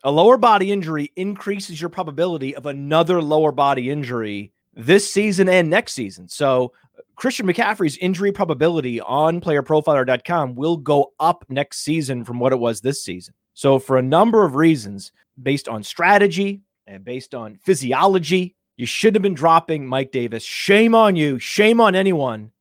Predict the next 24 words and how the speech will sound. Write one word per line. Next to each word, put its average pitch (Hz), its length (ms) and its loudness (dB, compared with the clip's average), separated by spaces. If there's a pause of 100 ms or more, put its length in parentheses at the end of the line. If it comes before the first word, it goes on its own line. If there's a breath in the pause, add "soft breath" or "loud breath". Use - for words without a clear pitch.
(100)
who 127 140 -8
dropped 156 340 4
Mike 143 220 2
Davis, 120 420 0
because 113 320 -10
Christian 151 340 -10
McCaffrey 131 480 -2
will 143 240 4
miss 147 500 -2 (260)
week 123 280 -6
ten. 226 460 0 (280)
And 127 180 -8
the - 20 -6
big 196 220 2
question 160 480 -2
is, 127 160 -4
will 147 160 0
he 143 100 0
miss 139 260 -4
week 127 200 -6
eleven? 143 360 2
Because 123 300 -6
if 131 160 -4
you're 117 280 0